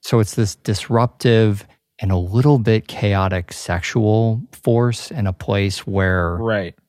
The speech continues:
Speaker 1: you know, where we were just hanging out with this character who we didn't have any sexual picture of. You know, we weren't going like, "This is, um,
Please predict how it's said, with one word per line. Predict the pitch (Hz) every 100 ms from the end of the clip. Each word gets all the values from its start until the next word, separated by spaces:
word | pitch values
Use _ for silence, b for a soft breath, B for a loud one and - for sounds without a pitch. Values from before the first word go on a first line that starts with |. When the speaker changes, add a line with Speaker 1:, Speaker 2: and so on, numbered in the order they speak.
| _
Speaker 1:
you | 135
know, | 113 98
where | 92 110 107
we | 113 139
were | 147
just | 135
hanging | 123 127 120
out | 113
with | 101
this | 98
character | - 117 113 101 92
who | 87 104
we | 95 98 117
didn't | 143 127
have | 95 107 98 -
any | 107 110 107 95
sexual | - 101 - - 90
picture | 87 92 - - 80
of. | 78 87 107 - _ _ _ _ _ _ _ -
You | 92
know, | 85 87
we | 92 117
weren't | 127 131 113 101
going | 110 104 101 95 90
like, | 87 90 98 95
"This | 104 95 -
is, | 92 90 87 95
um, | 85 82 80 80